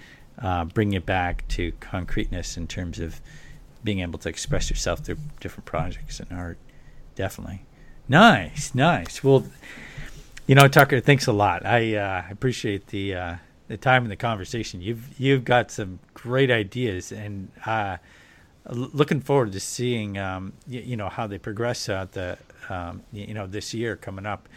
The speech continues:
Um, if people want to, uh, you know, know more and, and, uh, especially to, to sign up for your, your newsletter, which has the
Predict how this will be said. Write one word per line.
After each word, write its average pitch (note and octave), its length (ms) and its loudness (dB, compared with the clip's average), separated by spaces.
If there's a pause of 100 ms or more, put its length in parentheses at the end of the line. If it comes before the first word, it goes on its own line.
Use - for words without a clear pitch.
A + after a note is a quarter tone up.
(260)
Um, A2 300 2
if B2 160 -2
people C#3+ 240 6
want B2+ 260 4
to, B2+ 400 2
uh, A2+ 280 4 (200)
you C3 120 -2
know, G2+ 180 -4 (100)
know C3+ 160 8
more B2+ 320 2
and, G#2+ 240 -2
and, G2+ 320 -4
uh, G2 160 -2 (680)
especially B2 460 4
to, A2 180 -2
to - 240 -6
sign B2+ 280 0
up A2+ 160 -2
for A2+ 120 0
your, G2 460 0 (160)
your G2+ 140 -6
newsletter, G2+ 480 0
which G2 220 -6
has A#2+ 240 0
the G2 140 -6